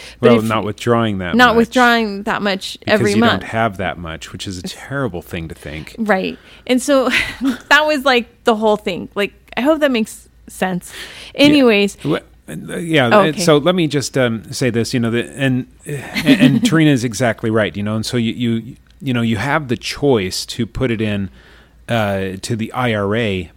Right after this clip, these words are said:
Speaker 2: post-tax.
Speaker 1: Yeah.
Speaker 2: And everybody thinks that's a wonderful thing because that, uh, somehow lowers their tax bill. But then if there is any growth in it, now when, you know, when you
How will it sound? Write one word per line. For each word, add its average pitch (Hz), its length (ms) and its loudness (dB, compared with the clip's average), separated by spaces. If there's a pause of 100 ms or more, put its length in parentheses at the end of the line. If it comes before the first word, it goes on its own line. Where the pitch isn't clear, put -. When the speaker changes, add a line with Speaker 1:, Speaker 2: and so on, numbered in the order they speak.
Speaker 2:
post-tax. - 1120 -4
Speaker 1:
Yeah. 190 300 -2
Speaker 2:
And 117 80 -2
everybody 127 320 2
thinks 113 420 -8
that's 117 320 -4
a 113 40 -4
wonderful 110 380 -4
thing 113 340 -4
because 95 280 -8
that, 98 220 -4 (420)
uh, - 460 -12
somehow 120 380 0
lowers 117 440 2
their 95 140 -6
tax - 420 -10
bill. 80 260 -12 (720)
But 113 220 0
then 147 360 4
if 135 260 -4
there 123 360 2
is 156 360 4
any 127 220 0
growth 123 420 0
in 92 120 -6
it, - 340 -14 (840)
now 131 500 2
when, 113 640 -4
you 131 180 -8
know, 110 120 -4
when 110 240 -2
you 104 240 0